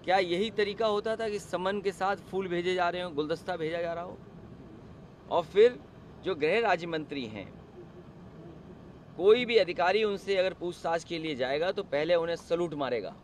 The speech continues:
और उसके बाद पूछताछ करने के बाद सैल्यूट मार करके फिर वापस जाएगा। तो इसलिए समाजवादी पार्टी की मांग है और जितने भी पीड़ित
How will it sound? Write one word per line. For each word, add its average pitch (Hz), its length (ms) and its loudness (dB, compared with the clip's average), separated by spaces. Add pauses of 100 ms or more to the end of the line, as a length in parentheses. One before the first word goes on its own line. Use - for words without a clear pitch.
(1800)
और 196 220 6
उसके 190 240 2
बाद 202 200 4
पूछताछ 190 380 0
करने 190 280 0
के 185 80 0
बाद 190 160 2
सैल्यूट 190 400 2
मार 170 220 2
करके 190 280 0
फिर 208 140 0
वापस 156 260 2
जाएगा। 98 360 -4 (960)
तो 180 80 -2
इसलिए 214 480 4 (1040)
समाजवादी 190 480 0
पार्टी 170 340 0
की 165 140 -6
मांग 131 320 -2
है 170 180 -2
और 180 380 4
जितने 151 380 -4
भी 220 120 -4
पीड़ित 175 320 -4